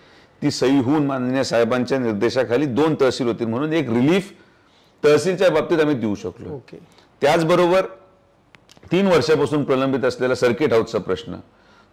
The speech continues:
Speaker 1: तो माननीय साहेबांच्या मीटिंगमध्ये सोडवला, त्याचे ड्रॉइंग final झाले, त्याचं tender flash होऊन साधारण डिसेंबरमध्ये नवीन circuit हाऊसच्या बांधकामाला सुरुवात होईल.
Speaker 2: ओके.
Speaker 1: तिसरा मुद्दा की जे भूमापन कार्यालय, stamps,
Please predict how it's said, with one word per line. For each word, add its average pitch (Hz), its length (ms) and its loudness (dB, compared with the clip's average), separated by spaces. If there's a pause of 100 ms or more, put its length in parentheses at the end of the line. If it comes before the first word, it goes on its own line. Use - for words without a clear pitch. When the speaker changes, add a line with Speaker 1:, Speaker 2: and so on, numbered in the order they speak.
Speaker 1:
तो 165 100 0
माननीय 147 320 0
साहेबांच्या 127 440 0
मीटिंगमध्ये 120 480 0
सोडवला, 123 440 0 (160)
त्याचे 107 180 0
ड्रॉइंग 113 320 0
final 127 360 -2
झाले, 123 200 0
त्याचं 131 260 -4
tender 117 360 -2
flash 120 340 -2
होऊन 151 120 -2 (680)
साधारण 139 540 0
डिसेंबरमध्ये 139 600 2
नवीन 131 260 0
circuit 117 360 2
हाऊसच्या 117 240 2
बांधकामाला 110 460 0
सुरुवात 101 360 0
होईल. - 280 -12
Speaker 2:
ओके. - 260 -20 (1040)
Speaker 1:
तिसरा 160 280 2
मुद्दा 180 360 2 (600)
की 208 480 -2 (540)
जे 151 140 0
भूमापन 165 460 0
कार्यालय, 120 340 2
stamps, 139 440 -2